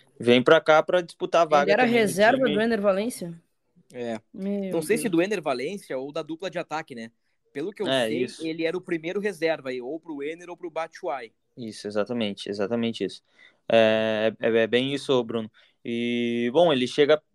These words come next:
Speaker 1: pro Grêmio, o que me falaram, assim, quando uma, um, fontes ligadas ao, ao Grêmio falaram, "Ah, ele era reserva lá, vem aqui pra disputar, a princípio, pra ser reserva, mas pra disputar a vaga. Pode, daqui a pouco, né,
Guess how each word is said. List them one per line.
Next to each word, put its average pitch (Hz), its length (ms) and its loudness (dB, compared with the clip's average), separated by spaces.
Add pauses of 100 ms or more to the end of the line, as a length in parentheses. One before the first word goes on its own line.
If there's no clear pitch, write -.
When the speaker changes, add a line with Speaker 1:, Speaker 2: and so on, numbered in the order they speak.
(360)
Speaker 1:
pro 151 160 -2
Grêmio, 147 480 0 (280)
o 127 120 -2
que 143 100 -14
me 139 100 -8
falaram, 139 460 6
assim, 139 220 -4
quando 117 500 -8
uma, 117 340 -6 (220)
um, 110 380 -10 (200)
fontes 160 260 2
ligadas 131 420 4
ao, 117 180 0
ao 120 160 0
Grêmio 123 260 0
falaram, 147 340 6
"Ah, 117 60 4
ele 117 280 -4
era 120 180 2
reserva 151 440 0
lá, 170 200 0
vem 175 300 -6
aqui 165 200 -14
pra 165 200 -10
disputar, 143 640 -8 (320)
a 139 100 -4
princípio, 156 560 -10
pra 175 140 2
ser 165 140 -2
reserva, 160 520 2
mas 175 220 -4
pra 170 160 -6
disputar 165 400 -6
a 170 40 -4
vaga. 156 280 0
Pode, 131 380 -4
daqui 135 180 -2
a 135 60 -2
pouco, 139 360 -4
né, 127 220 -10